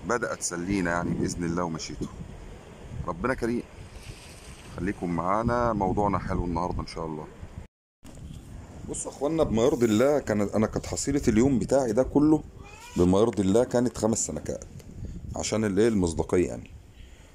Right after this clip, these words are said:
تمام، ولكن استفدت خبرات،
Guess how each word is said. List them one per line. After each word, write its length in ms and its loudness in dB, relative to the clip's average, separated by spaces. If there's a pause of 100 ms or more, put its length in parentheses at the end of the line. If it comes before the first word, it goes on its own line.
(140)
تمام، 400 4
ولكن 580 4 (200)
استفدت 560 0
خبرات، 360 2